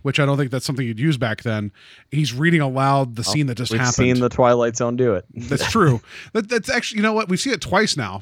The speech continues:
Speaker 1: pretty much.
Speaker 2: Yeah.
Speaker 1: Uh, this is
Speaker 2: Yeah.
Speaker 1: the, yeah. Um, and he's reading, and he realizes that what he, what he went back to was basically an effort to get him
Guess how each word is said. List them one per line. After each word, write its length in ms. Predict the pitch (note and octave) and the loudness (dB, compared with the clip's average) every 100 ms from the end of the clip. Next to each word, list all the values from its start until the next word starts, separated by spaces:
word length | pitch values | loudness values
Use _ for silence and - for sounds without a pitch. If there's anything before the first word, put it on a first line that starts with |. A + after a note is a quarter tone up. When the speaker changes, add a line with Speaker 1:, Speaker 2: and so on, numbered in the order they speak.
| _ | _
Speaker 1:
pretty 200 | D#3 B2 | -4 -2
much. 340 | G2+ A#2 - | -6 -8 -6
Speaker 2:
Yeah. 240 | G#2 G#2 F#2 D3 | 2 2 2 -2
Speaker 1:
Uh, 40 | |
this 180 | C#3+ - | -2 2
is 60 | |
Speaker 2:
Yeah. 120 | A#2+ A2 | 2 2
Speaker 1:
the, 80 | C#3 | 0
yeah. 180 | A2+ G#2 _ - _ _ | -2 -6 _ -20 _ _
Um, 400 | C#3+ C3+ B2 B2 | -2 -2 -4 -4
and 100 | D#3 | 0
he's 180 | D3+ D3 | 2 2
reading, 320 | C3 E3 E3 C#3+ | 0 2 4 4
and 80 | |
he 100 | D3 | 2
realizes 520 | C3+ D#3 D3+ C#3 B2 A#2+ | 2 2 4 2 0 0
that 200 | C3 A#2 - - - _ _ | 0 -2 -10 -20 -20 _ _
what 160 | C#3 D#3 | -4 0
he, 140 | F3 | -2
what 400 | B2+ C#3+ D3 C#3 D#3+ | -4 -10 -8 -2 -2
he 60 | |
went 200 | D3 B2+ | -2 -2
back 280 | C3+ D#3 - | 2 2 2
to 320 | - A#2 G#2+ _ _ _ _ - _ _ _ _ _ - | -8 -8 -12 _ _ _ _ -20 _ _ _ _ _ -10
was 240 | D#3+ D#3+ B2 | -2 -2 0
basically 460 | E3 C#3+ D#3+ D#3+ | 0 0 -2 0
an 80 | C3 | 0
effort 500 | B2 C#3 C3 A#2+ - _ _ | -2 -2 -4 -6 -12 _ _
to 120 | - C#3+ | -6 -4
get 280 | G#2+ D#3+ | -2 -2
him 340 | D#3 D3+ B2+ | 2 2 0